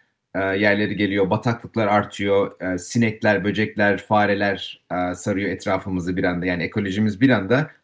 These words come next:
anormal bir şekilde değişiyor. Bir de üstüne üstlük çok, e, sıklıkla, çok, e, e, yan yana binlerce insan beraber yaşamaya başlıyor. O yüzden de, e, bizi etkileyen patojenlerin cinsi de,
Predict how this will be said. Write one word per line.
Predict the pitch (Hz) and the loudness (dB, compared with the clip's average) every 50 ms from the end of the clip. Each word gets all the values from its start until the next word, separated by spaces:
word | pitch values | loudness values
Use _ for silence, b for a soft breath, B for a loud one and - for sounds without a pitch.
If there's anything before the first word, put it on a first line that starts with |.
| - | -4
anormal | 110 113 117 120 120 120 131 143 143 127 | 0 2 4 4 4 4 4 4 4 4
bir | 120 | 2
şekilde | - - 104 - 104 98 82 | 0 -4 -6 -6 -6 -4 -4
değişiyor. | 95 92 - - - 160 147 139 | -4 -4 -4 -6 -6 -6 -4 -2
Bir | 127 117 | 0 0
de | 135 131 | 0 -2
üstüne | 123 - - - 139 160 143 | -2 -8 -6 -4 0 2 2
üstlük | 127 - - - 185 208 - - _ _ _ _ _ _ _ _ | 2 0 0 -6 -8 -8 -8 -12 _ _ _ _ _ _ _ _
çok, | - - 220 - - - - - _ - | -2 0 0 0 0 -2 -14 -20 _ 0
e, | 120 123 123 120 117 113 117 | 2 2 4 4 2 0 -2
sıklıkla, | - - - 160 - - 175 180 170 - - 123 107 101 - | -4 -4 -4 -4 -4 -2 -2 -2 -2 0 2 2 2 2 0
çok, | - 165 160 - - - 107 | -2 -4 -4 -4 -6 -6 -4
e, | 110 107 101 101 95 90 _ _ _ _ _ _ _ _ _ _ _ _ - - - - 120 | -4 -2 -2 -4 -6 -8 _ _ _ _ _ _ _ _ _ _ _ _ -20 -18 -8 -4 -2
e, | 113 110 117 | 0 0 2
yan | 110 131 131 | 4 4 6
yana | 135 127 120 117 113 127 143 151 - - _ _ - | 6 6 4 4 4 2 2 0 -2 -12 _ _ -4
binlerce | 101 123 127 139 139 143 143 123 120 110 | 0 2 4 4 4 4 2 2 0 0
insan | 113 117 117 - 147 135 120 | -2 -2 -2 -2 -2 -2 -2
beraber | 113 104 104 107 107 110 107 | -2 0 0 0 0 0 -2
yaşamaya | 104 104 104 - 117 104 104 101 95 | -2 -2 -2 -4 -2 -2 -2 -2 -2
başlıyor. | 92 87 - - - 87 92 - - - b b b b b b | -2 -4 -6 -8 -8 -6 -4 -4 -6 -8 b b b b b b
O | - 135 147 | 2 2 2
yüzden | 139 113 123 120 120 117 | 4 4 2 2 2 2
de, | 160 170 160 143 - - | 2 2 0 -2 -6 -6
e, | 113 110 104 107 104 | -6 -6 -6 -6 -6
bizi | 113 113 127 175 | -8 -4 -4 -4
etkileyen | - - 139 135 - - 123 117 110 107 107 | -2 -2 -2 -4 -2 -4 -2 -2 -2 -2 -2
patojenlerin | 131 127 123 135 127 123 117 117 123 135 147 170 156 113 | -2 -2 0 0 0 0 2 2 2 2 2 0 0 2
cinsi | 110 131 135 131 - - 143 123 | 4 4 4 4 4 0 2 2
de, | 107 90 - - | 2 2 0 -4